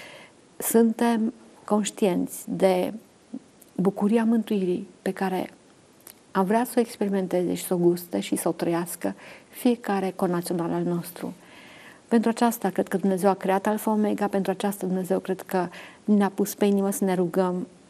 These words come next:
acest lucru, ca ro-, Alfa Omega să fie disponibilă pentru fiecare român, în fiecare casă de români și El va lucra, Dumnezeu va lucra.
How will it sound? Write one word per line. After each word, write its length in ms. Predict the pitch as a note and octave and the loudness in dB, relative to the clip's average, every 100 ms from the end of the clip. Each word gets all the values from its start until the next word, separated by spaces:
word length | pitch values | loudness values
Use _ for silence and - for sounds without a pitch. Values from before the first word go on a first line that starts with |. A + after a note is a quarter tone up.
| - _ | -20 _
acest 380 | - F#3+ G3+ F#3+ | -2 2 2 4
lucru, 280 | F#3+ F3+ A3 | 4 4 0
ca 280 | - E3 E3+ | -2 -2 2
ro-, 200 | F3 E3 | 0 0
Alfa 380 | - F3+ F#3 F#3 | 0 4 4 2
Omega 260 | F#3 F3+ F#3 | -2 -2 -2
să 120 | G3 | -4
fie 200 | - F#3+ | 0 -2
disponibilă 600 | E3 - F3 F3+ F3 F3+ | -2 -4 0 0 0 -2
pentru 260 | F3+ E3+ E3 | -4 -6 -4
fiecare 460 | - F#3+ G3 F#3+ | 0 0 2 0
român, 360 | F3 D#3+ E3+ G3+ | 0 0 -2 -2
în 80 | F3 | 0
fiecare 400 | G3 F3+ F3 E3+ | 0 0 -2 -4
casă 280 | F#3 F3+ | -6 -4
de 100 | F#3 | -4
români 420 | F3 E3 E3+ - G#3 - - - - - | -4 -4 -4 -4 -6 -16 -18 -18 -20 -14
și 180 | - B3 | -2 2
El 140 | C#4+ C4+ | 2 2
va 60 | C4 | 0
lucra, 360 | B3+ G#3 D#3 E3+ | 0 0 -2 -2
Dumnezeu 360 | F3 F#3 G#3+ | -2 -2 -2
va 120 | G#3 | -2
lucra. 440 | F#3+ F#3+ G3 F#3 | -4 -4 -6 -8